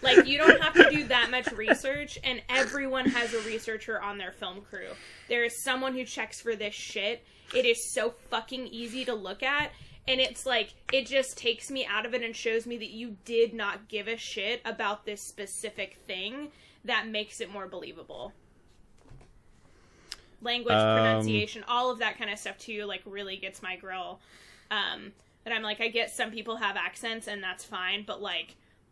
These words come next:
Speaker 1: God, some people just, like, butcher other languages and they think that it doesn't matter because American audiences won't notice, but everyone else does.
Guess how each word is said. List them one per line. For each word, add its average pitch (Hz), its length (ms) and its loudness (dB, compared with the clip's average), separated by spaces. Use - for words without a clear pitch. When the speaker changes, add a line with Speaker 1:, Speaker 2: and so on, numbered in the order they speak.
Speaker 1:
God, 185 320 -4
some 214 300 -6
people 208 320 -10
just, 196 260 -12
like, 190 120 -12
butcher 220 420 -4
other 190 280 -8
languages 202 600 -4
and 220 80 -8
they 196 100 -4
think 190 260 -10
that 202 80 -8
it 185 140 -8
doesn't 190 200 -16
matter 180 320 -8
because 190 300 -12
American 175 340 -8
audiences 170 500 -10
won't 170 220 -16
notice, - 560 -14
but 226 240 -6
everyone 190 460 -6
else 165 240 -10
does. - 460 -12